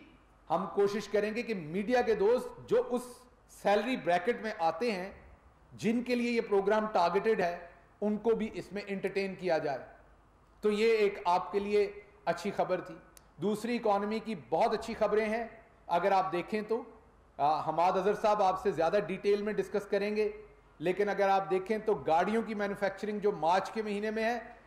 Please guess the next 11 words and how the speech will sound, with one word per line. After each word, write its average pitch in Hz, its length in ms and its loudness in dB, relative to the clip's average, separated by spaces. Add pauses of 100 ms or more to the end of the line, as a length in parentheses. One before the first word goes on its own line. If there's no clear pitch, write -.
(260)
वो 185 80 2
पाकिस्तान 214 640 0
के 214 80 0
पिछले 220 440 -2
तीस 262 480 -4
साल 208 280 4
में 214 200 -4
इतनी 202 220 -8
manufacturing 196 640 -2
नहीं 202 180 -4
हुई, 202 300 -2